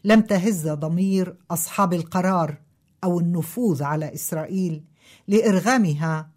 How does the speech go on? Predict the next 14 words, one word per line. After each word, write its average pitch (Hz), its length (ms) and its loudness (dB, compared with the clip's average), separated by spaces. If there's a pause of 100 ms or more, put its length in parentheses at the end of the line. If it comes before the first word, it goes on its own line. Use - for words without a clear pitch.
(140)
على 165 240 0
وقف 139 360 -8
النار. 131 380 -8 (960)
لبنانيًا، 226 800 4 (420)
المواجهات 180 880 2
في 160 180 -4
الجنوب 180 640 0 (320)
حملت 190 500 0
جولة 175 680 -2
ساخنة 175 680 -2
في 165 160 -8
الساعات 156 520 -4
الماضية. 139 640 -6 (540)
العدو 180 680 0